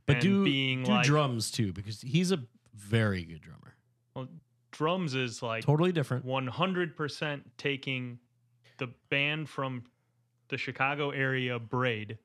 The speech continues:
Speaker 2: who are, like, a sort of, like, a weird time signature, very creative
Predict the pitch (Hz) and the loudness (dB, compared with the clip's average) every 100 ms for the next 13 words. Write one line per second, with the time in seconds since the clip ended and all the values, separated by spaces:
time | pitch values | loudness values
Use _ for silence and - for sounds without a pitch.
0 | - 123 113 117 113 110 117 107 110 - | -6 -4 -2 -4 -6 -8 -8 -10 -12 -18
1 | _ _ _ _ _ _ _ _ _ _ | _ _ _ _ _ _ _ _ _ _
2 | _ - 131 117 120 110 113 110 107 _ | _ -10 -8 -8 -8 -10 -10 -12 -14 _
3 | _ _ _ 127 127 135 135 123 - 135 | _ _ _ -6 -2 0 0 -2 0 0
4 | 131 123 143 123 123 - 127 123 113 127 | 0 -2 -2 -2 -4 -2 -4 -2 -2 -2
5 | 127 127 120 - - 123 120 127 123 120 | 0 -2 -4 -6 -4 -2 0 0 -2 -4
6 | 107 | -6